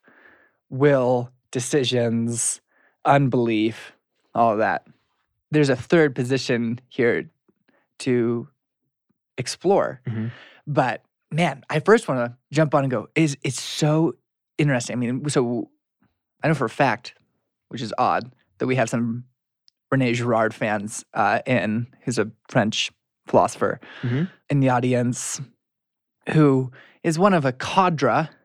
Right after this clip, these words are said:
Speaker 1: of philosophers and political scientists who noticed, like, what's with the voice of the victim?
Speaker 2: Mm.
Speaker 1: And how did it come to pass that basically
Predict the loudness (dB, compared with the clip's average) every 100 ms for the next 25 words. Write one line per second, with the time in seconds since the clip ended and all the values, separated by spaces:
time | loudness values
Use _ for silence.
0 | _ _ _ _ _ 0 2 0 -4 -12
1 | -20 _ _ _ _ 0 2 0 -2 -2
2 | -2 -4 -12 -16 -12 -6 -6 -6 -6 -4
3 | -4 -4 -4 -4 -4 -6 -8 -14 -6 -2
4 | 2 4 2 -2 -2 -2 -4 -8 2 2
5 | 2 -4 -6 -4 -2 0 0 0 -4 -10
6 | -12 _ _ -20 -20 -6 0 0 0 -4
7 | -6 -6 -8 -8 -10 -20 _ _ _ -4
8 | -4 -2 -4 -4 -4 -2 0 2 2 0
9 | -6 0 2 2 0 -6 -2 2 0 0
10 | 0 0 0 -4 -2 -2 -4 -8 -10 -12
11 | _ -20 -20 -20 _ 0 2 4 0 -2
12 | -10 -12 -14 _ _ _ _ _ _ _
13 | _ 2 2 2 -4 -4 0 2 2 0
14 | 0